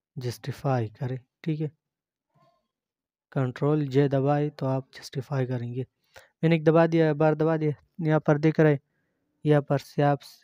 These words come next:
आपके line यहाँ पर से, यहाँ से तो ठीक है, यहाँ से ठीक है, यहाँ से तो ठीक है, लेकिन यहाँ से देख रहे हैं आपके line यहाँ से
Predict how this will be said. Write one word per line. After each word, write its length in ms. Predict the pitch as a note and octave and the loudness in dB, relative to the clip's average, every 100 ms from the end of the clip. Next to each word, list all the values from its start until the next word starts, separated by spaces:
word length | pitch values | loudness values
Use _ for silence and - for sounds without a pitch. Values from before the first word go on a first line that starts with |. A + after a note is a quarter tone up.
| D#3+ | -4
आपके 380 | C#3+ - - C3 | -4 -4 -6 -2
line 400 | C3+ C#3+ C#3+ C#3+ | 0 0 0 -2
यहाँ 200 | C#3+ C#3 | -2 -2
पर 140 | C#3+ | -4
से, 300 | - - C#3+ C3 _ - | -6 -10 -10 -10 _ -6
यहाँ 220 | C#3 D3+ E3 | 2 4 4
से 180 | F#3 | 0
तो 180 | E3 D#3+ D3+ _ _ _ _ - | -2 -2 -2 _ _ _ _ 0
ठीक 260 | F#3+ F#3+ D3 | 2 2 0
है, 220 | B2 A#2+ | -4 -6
यहाँ 360 | D3 C3 B2+ A#2+ | -4 -2 -2 -4
से 180 | - D3 C3 _ - | -10 -18 -18 _ -8
ठीक 200 | D#3 D#3+ | -6 -6
है, 100 | D3+ _ _ _ _ _ _ | -10 _ _ _ _ _ _
यहाँ 240 | D3+ C3 C#3 | 0 2 2
से 160 | - B2+ | 0 -4
तो 160 | C#3 | -4
ठीक 280 | A#2+ C#3+ C#3 | -4 -4 -2
है, 140 | D#3+ D#3 _ _ _ _ _ _ _ _ _ _ _ _ | -2 -4 _ _ _ _ _ _ _ _ _ _ _ _
लेकिन 580 | C3+ C3+ D3+ E3+ D#3+ D3 - _ _ _ _ _ _ _ - | -2 0 0 0 -2 -4 -12 _ _ _ _ _ _ _ -6
यहाँ 260 | C#3 C#3 D3+ | 0 2 2
से 160 | - | 0
देख 220 | C#3+ D3+ | -2 0
रहे 180 | D3+ D3 | -2 -4
हैं 100 | C#3+ - _ _ _ _ _ _ _ _ _ _ _ _ _ _ _ - - _ _ _ _ _ _ _ _ _ _ _ | -8 -14 _ _ _ _ _ _ _ _ _ _ _ _ _ _ _ -20 -20 _ _ _ _ _ _ _ _ _ _ _
आपके 320 | D3 C#3 - C#3 | -4 -4 0 2
line 320 | C#3 C#3+ C#3 | 2 2 0
यहाँ 260 | B2+ C3+ | 0 0
से 280 | C#3 D3+ C#3 | 0 -2 -4